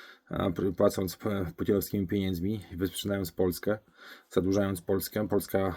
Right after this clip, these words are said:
była zniszczona, nie miała armii, była zbankrutowana. Wszystkie spółki Skarbu Państwa w dół,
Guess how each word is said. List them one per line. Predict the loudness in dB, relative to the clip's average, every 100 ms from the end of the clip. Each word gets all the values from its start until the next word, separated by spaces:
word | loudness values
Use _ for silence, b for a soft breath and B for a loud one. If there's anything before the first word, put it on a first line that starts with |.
| B
była | 0 2
zniszczona, | 2 -2 0 2 2 -2 -2
nie | -2
miała | 0 0
armii, | 0 0 0 -2 -6 B -2
była | 0
zbankrutowana. | 0 -2 -4 -2 0 2 0 -4 B B B -2
Wszystkie | -2 2 0
spółki | 2 -2 -2
Skarbu | 0 2 2
Państwa | -2 0 0
w | 2
dół, | 4 4